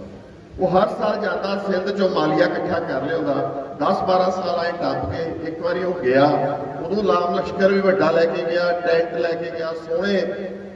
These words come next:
ਅਸਤਰ ਬਸਤਰ ਲੈ ਕੇ ਗਿਆ, ਉਹਦੀ ਕਿਰਪਾਨ ਸੋਨੇ ਦੀ ਹੋ ਗਈ, ਉਹਦੇ ਘੋੜਿਆਂ ਦੇ ਘੁੰਗਰੂ ਸੋਨੇ ਦੇ ਲੱਗ ਗਏ ਤੇ ਉਹਨੇ ਮਾਲੀਆ ਮੰਗਿਆ ਤੇ ਰਾਜੇ ਨੇ ਜਵਾਬ ਦੇ ਦਿੱਤਾ, "ਅੱਗੋਂ ਮਾਲੀਆ ਦੇ।" ਖੈਰ, ਉਹ ਤਗੜੇ ਸੀਗੇ, ਜੰਗ ਹੋਈ, ਜੰਗ 'ਚ ਉਹਨਾਂ ਨੇ ਢਾਹ ਲਿਆ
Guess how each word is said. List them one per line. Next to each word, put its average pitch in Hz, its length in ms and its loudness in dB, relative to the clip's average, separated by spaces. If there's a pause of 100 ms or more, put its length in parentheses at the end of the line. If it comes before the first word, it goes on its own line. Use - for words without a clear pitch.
(140)
ਅਸਤਰ 175 300 2
ਬਸਤਰ 175 360 4
ਲੈ 170 100 0
ਕੇ 170 240 -4
ਗਿਆ, 170 180 6
ਉਹਦੀ 170 280 2
ਕਿਰਪਾਨ 170 640 2
ਸੋਨੇ 175 380 0
ਦੀ 175 160 2
ਹੋ 165 120 6
ਗਈ, 156 500 2 (260)
ਉਹਦੇ 190 140 2
ਘੋੜਿਆਂ 170 460 4
ਦੇ 190 120 4
ਘੁੰਗਰੂ 147 420 2
ਸੋਨੇ 170 320 4
ਦੇ 170 120 4
ਲੱਗ 151 240 4
ਗਏ 143 260 2 (180)
ਤੇ - 420 -8
ਉਹਨੇ 190 200 0
ਮਾਲੀਆ 160 440 2
ਮੰਗਿਆ 156 400 4 (500)
ਤੇ 147 60 -2
ਰਾਜੇ 147 360 2
ਨੇ 170 100 0
ਜਵਾਬ 120 420 0
ਦੇ 98 60 0
ਦਿੱਤਾ, 101 200 -4 (500)
"ਅੱਗੋਂ 143 220 2
ਮਾਲੀਆ 131 380 4
ਦੇ।" 101 180 0 (1080)
ਖੈਰ, 156 200 6
ਉਹ 175 160 2
ਤਗੜੇ 165 320 2
ਸੀਗੇ, 165 300 -2
ਜੰਗ 147 600 4
ਹੋਈ, 139 220 4
ਜੰਗ 143 260 2
'ਚ - 180 -4
ਉਹਨਾਂ 151 200 -2
ਨੇ 151 120 -2 (120)
ਢਾਹ 113 160 2
ਲਿਆ 127 260 4